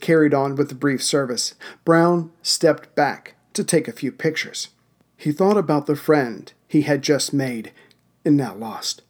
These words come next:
of the young woman in England and the coming child that would never see Cunningham again,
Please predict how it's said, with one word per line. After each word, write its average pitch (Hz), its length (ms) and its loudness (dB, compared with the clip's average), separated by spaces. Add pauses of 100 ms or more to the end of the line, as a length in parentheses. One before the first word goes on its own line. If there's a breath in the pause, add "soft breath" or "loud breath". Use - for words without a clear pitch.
(300 loud breath)
of 160 100 2
the 156 100 6
young 170 300 2
woman 151 400 -2
in 139 280 -8
England 139 440 -4 (220)
and 160 160 0
the 147 60 2
coming 156 340 0
child 135 480 -4 (180 soft breath)
that 156 300 0 (240)
would 151 200 2
never 165 340 2
see 156 360 2
Cunningham 139 640 -2
again, 135 480 -4